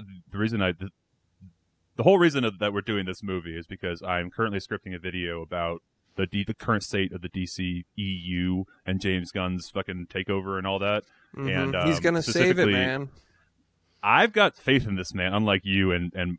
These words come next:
Speaker 1: I, I talked to my brother the other day, who also doesn't have any faith in, in this man. But I fucking like his movies mostly. I didn't love Guardians Three, but I like the first two a lot.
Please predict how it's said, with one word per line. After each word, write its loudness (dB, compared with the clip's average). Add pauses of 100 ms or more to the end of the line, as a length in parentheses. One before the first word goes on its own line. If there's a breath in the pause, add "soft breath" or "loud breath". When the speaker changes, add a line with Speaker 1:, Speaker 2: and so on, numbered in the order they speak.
(120)
Speaker 1:
I, -6
I -6
talked 0
to -6
my -2
brother 0
the -2
other 0
day, -2
who -4
also -4
doesn't -6
have -4
any -6
faith -10
in, -12
in -10
this -12
man. -8
But -6 (180)
I 0 (220)
fucking -4
like -4
his -8
movies -4
mostly. 0
I 4
didn't 0
love 2
Guardians -2
Three, -4
but -8 (440)
I -8
like -2
the -14
first -6
two -4
a -6
lot. -4